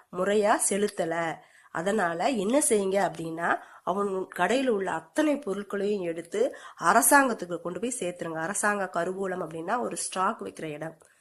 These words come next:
எல்லா பொருட்களையும், அஹ், சேகரிக்கிற இடம் அப்படின்னு வச்சுக்கலாம், சரியா? அரசாங்க கருவூலத்துல கொண்டு போய்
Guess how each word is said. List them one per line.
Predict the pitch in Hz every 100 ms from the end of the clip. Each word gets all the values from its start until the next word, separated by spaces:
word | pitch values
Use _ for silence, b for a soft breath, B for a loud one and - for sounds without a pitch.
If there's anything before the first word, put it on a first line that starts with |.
| b b b -
எல்லா | 196 202
பொருட்களையும், | - 180 185 180 175 240 403 B B B B -
அஹ், | 180 180 -
சேகரிக்கிற | 226 220 196 185
இடம் | 180 165 175 175
அப்படின்னு | 151 170 160
வச்சுக்கலாம், | - 156 156
சரியா? | - 180 226 254 - B B
அரசாங்க | 190 233 254 226 196 175
கருவூலத்துல | 180 208 196 180 170 170
கொண்டு | 185 190
போய் | 226 294